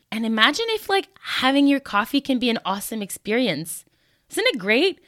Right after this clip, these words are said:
We want the awesome to be familiar. Again, exceptional and awesome are two different things. And I really hope that you realize the power of seeing parts of your day as awesome.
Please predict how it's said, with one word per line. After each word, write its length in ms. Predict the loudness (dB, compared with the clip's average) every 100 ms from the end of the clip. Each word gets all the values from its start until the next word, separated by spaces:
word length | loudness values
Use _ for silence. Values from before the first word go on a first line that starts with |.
| _ 0
We 120 | 2
want 360 | 2 2 -2 -4
the 140 | -8 -2
awesome 440 | -4 -2 0 0
to 100 | 0
be 180 | -4 -4
familiar. 720 | -4 -4 0 2 0 -2 -8 -12 _ _ _ _ _
Again, 340 | -2 4 4 2 -4
exceptional 720 | -4 0 0 2 2 4 4
and 140 | 2 2
awesome 500 | -2 0 0 0 -2
are 100 | -4
two 240 | -4 -4
different 400 | -4 -4 -4 -2
things. 460 | 0 0 -2 -10 -18 _ 0
And 160 | 4
I 60 | 6
really 440 | 6 4 2 0
hope 300 | 0 0 0
that 160 | 0 -2
you 100 | -4
realize 500 | -6 -4 -2 0 -2
the 100 | -4
power 460 | -8 -2 0 4 2
of 120 | 0
seeing 420 | -4 -2 -2 -2 -10 -20 _
parts 300 | 0 0 0
of 80 | -4
your 120 | -4
day 260 | -2 0 0
as 160 | -4 -6
awesome. 580 | -8 -8 -10 -14 -16 -20